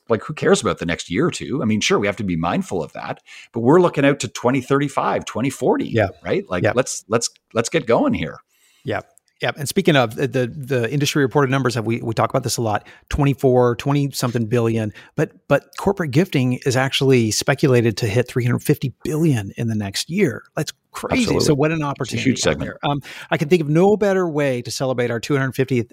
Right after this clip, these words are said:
Speaker 2: episode than to talk about the vibrant future of our industry. So thank you to our friends and community. Thank you for listening. Thank you for supporting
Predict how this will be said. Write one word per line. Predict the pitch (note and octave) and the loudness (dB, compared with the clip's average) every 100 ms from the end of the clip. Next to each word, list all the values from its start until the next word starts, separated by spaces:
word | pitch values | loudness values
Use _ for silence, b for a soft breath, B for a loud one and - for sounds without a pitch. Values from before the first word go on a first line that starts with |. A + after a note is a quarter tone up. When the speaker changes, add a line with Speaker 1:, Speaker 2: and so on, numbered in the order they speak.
| - | -4
Speaker 2:
episode | A#2+ A2+ B2 A2 G#2 | -4 0 0 0 0
than | G#2+ | -4
to | G2+ | -8
talk | - A2+ A#2+ | -2 -2 0
about | A2+ G#2+ A#2 | -2 -2 -4
the | |
vibrant | A2 G#2+ G#2+ - | -6 -6 -6 -12
future | - G#2+ G#2+ | -14 -14 -14
of | G2 | -12
our | F#2+ | -12
industry. | G2 - - G2+ | -12 -12 -2 -2
So | - C3 | 0 0
thank | D#3+ D3+ D#3 | 2 2 2
you | |
to | - C#3 | 2 2
our | A#2 | 2
friends | - C3+ C3 | 2 2 2
and | A#2 | 0
community. | A#2+ B2 A#2 | 0 0 0
Thank | - D#3 - | 0 -2 -2
you | |
for | - B2 | -4 -2
listening. | A#2 - B2 A#2 | -2 -2 -2 -4
Thank | B2+ - | -6 -8
you | |
for | B2+ A#2 | -10 -8
supporting | - B2+ - B2 A#2 | -6 -8 -2 -2 -2